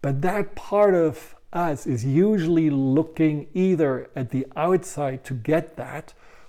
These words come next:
or it feels like, "Well, I'm all on my own, so no one will really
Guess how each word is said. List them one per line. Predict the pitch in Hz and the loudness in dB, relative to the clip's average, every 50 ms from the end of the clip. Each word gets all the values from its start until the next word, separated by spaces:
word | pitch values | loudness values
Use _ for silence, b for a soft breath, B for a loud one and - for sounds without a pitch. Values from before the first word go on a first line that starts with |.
| b b - | b b 4
or | 170 170 180 185 185 185 175 | 6 8 10 10 8 8 6
it | 151 - | 4 2
feels | - - 156 156 160 156 139 127 | 0 2 4 4 4 4 2 2
like, | 147 143 135 131 131 | 2 2 2 2 0
"Well, | 143 143 143 135 | 0 2 2 2
I'm | 135 131 139 | 0 -2 -4
all | - 277 147 139 151 151 | -2 0 2 4 4 4
on | 151 143 139 | 2 2 0
my | 135 131 131 | -2 -2 -4
own, | 127 131 131 139 135 135 | -4 -4 -4 -4 -6 -6
so | 127 - - - 135 135 131 131 127 | -8 -8 -6 -4 -2 -2 -2 -2 -2
no | 127 131 135 143 147 | -4 -2 2 2 4
one | 151 143 135 131 | 4 2 2 0
will | 131 131 127 | 0 -2 -2
really | 135 135 135 143 147 143 135 123 110 | 0 0 2 2 2 2 0 -4 -6